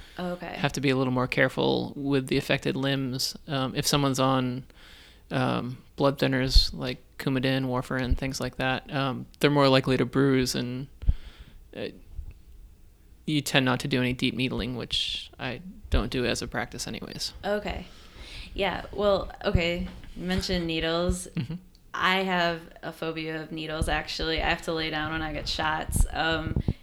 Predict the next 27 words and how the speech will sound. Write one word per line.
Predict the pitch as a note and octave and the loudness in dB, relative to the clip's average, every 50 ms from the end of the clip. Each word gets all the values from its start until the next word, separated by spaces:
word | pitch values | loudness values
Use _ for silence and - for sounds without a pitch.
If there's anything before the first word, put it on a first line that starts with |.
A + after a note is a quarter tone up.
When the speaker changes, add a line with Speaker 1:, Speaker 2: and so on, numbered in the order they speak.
| - - | -16 -8
Speaker 1:
so | - - D#3+ | -2 0 2
I'm | E3+ F3 F#3+ | 2 4 4
already | G#3 A3 A3+ G#3 G3 F#3 | 6 6 6 6 6 4
laying | F3+ F3 E3+ E3+ E3+ | 4 4 2 2 2
down | E3 E3 E3 E3 D#3+ D#3+ | 2 2 2 2 0 0
getting | F3+ G3 G3+ G#3 A#3 | 0 0 2 4 4
<laughs> | B3+ C4 - B3+ A3+ | 4 4 6 6 4
acupuncture, | G3 - C#4 C4 F#3 G#3+ A#3+ A#3+ A3 A#3 A3 G#3+ G#3 - - - - - - | 6 6 2 2 4 4 2 2 4 4 2 2 2 0 -4 -10 -10 -8 -2
luckily, | - G3 G3+ G3 G3 F#3+ F#3 F3+ F3 F3 E3+ | 2 4 4 4 4 4 4 4 4 2 2
but | E3 - E3+ E3 E3 D#3 - | 2 2 4 4 4 4 2
it's | - F#3 F#3 - | 0 -2 -2 2
taken, | - F#3+ F3+ F#3+ F#3+ - - - | 2 4 4 4 0 -2 -2 0
I | - E3+ | 0 2
used | F#3 G3 G#3 F#3+ - | 2 2 0 -2 -2
to | F3+ E3+ | -4 -4
just, | D#3+ E3 D#3+ - - - - | -4 -6 -8 -8 -16 -14 -10
like, | - C#3+ D3 D3+ - | -6 -6 -6 -6 -4
break | - E3 E3 D3+ D#3+ | -2 -2 0 0 0
out | D#3+ D#3+ D#3 | -2 -2 -2
into | D#3 D3+ E3 D#3+ D3+ | -4 -6 -8 -8 -8
sweats. | - - E3 D#3+ D3 - - - - - - | -6 -4 -2 -2 -2 -4 -6 -10 -10 -6 -2
Um, | - E3 E3 D#3+ D#3+ D#3+ D#3+ D#3 D3+ D#3 D3 - - - - - - - - - - | 0 2 2 2 2 0 -2 -4 -6 -8 -10 -14 -18 -20 -20 -20 -20 -20 -20 -14 -8
what, | F3 F#3 F#3 G3 F#3+ F#3+ F#3+ - - | -4 2 4 6 6 6 6 2 -2
how | - - G#3 G3+ G3+ | -4 -2 0 0 2
do | G3 | 2
you, | G3+ F#3+ F#3+ F#3+ F#3 F#3 F#3 F3+ F3+ F3+ F3+ F3 E3 - | 0 0 2 4 4 4 4 4 4 4 2 2 0 0
um, | - E3+ E3+ D#3+ D#3 D3+ D3+ D#3 D3+ D#3 | 0 0 0 0 -2 -2 -4 -6 -8 -10